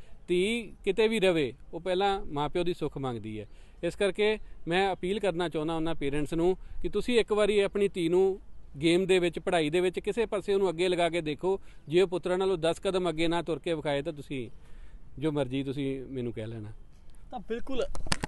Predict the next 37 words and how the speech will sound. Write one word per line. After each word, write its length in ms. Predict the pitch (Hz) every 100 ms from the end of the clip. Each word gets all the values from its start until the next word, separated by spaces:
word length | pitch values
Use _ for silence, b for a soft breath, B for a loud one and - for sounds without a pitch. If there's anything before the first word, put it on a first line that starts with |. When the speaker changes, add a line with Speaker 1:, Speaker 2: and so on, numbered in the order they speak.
| -
Speaker 2:
ਬੜੀ 240 | 175 202 269
ਮਿਹਨਤ 340 | 202 202 240
ਲੱਗਦੀ 460 | 202 143 135 151 143
ਹੈਗੀ 240 | 151 165
ਹੈ 60 | 180
ਬੱਚਿਆਂ 480 | 151 147 - 170 175
ਨੂੰ 100 | 180
ਮੁਕਾਮ 440 | 160 151 143 151
'ਤੇ 140 | -
ਪਹੁੰਚਾਉਣ 400 | 165 160 170 160
ਵਾਸਤੇ 240 | 165 156 190
ਪੇਰੈਂਟਸ 500 | - 156 151 139 120
ਦੀ, 180 | 117 - b b b b -
ਔਰ 200 | 262 285 - 170
ਜੇ 160 | 147 190
ਬੱਚਾ 360 | 170 - 240
ਕਾਮਯਾਬ 580 | - 170 156 170 202 214 175
ਹੋ 100 | 170
ਜੇ 180 | 180
ਤਾਂ 440 | 190 208 196 214 -
ਪੇਰੈਂਟਸ 340 | 185 185 190 196
ਵਾਸਤੇ 280 | 175 - 185
ਉਸ 120 | 170
ਤੋਂ 180 | 196 180
ਵੱਡੀ 260 | 160 170
ਕੋਈ 200 | 175 180
ਗੱਲ 220 | 160 143
ਨਹੀਂ 140 | 139 139
ਹੁੰਦੀ। 340 | 139 135 139 b b b
ਔਰ 60 | 254
ਸਾਬਤ 500 | - 170 165 240 -
ਕੀਤਾ 320 | 202 208 196
ਹੈਗਾ 260 | 190 190
ਇਸ 260 | 196 190 -
ਧੀ 220 | 196 175 170
ਨੇ 220 | 170 196 b b b
ਕਿ 320 | 226 254 269